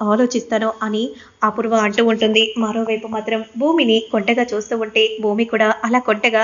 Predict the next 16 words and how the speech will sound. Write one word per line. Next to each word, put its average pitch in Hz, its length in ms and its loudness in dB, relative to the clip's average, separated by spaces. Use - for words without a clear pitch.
గగన్ని 311 500 -2
చూస్తూ 226 280 -4
ఉంటుంది 220 560 0
ఎంతో 202 260 0
సంతోషంగా. 226 640 0
అదే 226 220 2
సమయానికి 226 760 2
చెర్రి 370 180 2
వచ్చి 277 260 0
నిలబడతాడు 226 540 2
గగన్ 233 380 2
ముందు. 220 360 2
ఇక 330 160 0
చెర్రీని 277 420 2
చూస్తున్నాడేమో 233 800 4
అనుకుని 226 360 2